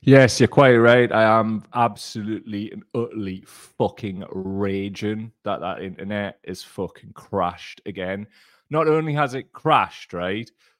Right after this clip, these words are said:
me fucking online studio's come back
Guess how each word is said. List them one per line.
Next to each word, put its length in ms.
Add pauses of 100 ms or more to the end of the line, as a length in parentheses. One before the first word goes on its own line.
(280)
me 100
fucking 540
online 500
studio's 680
come 300
back 320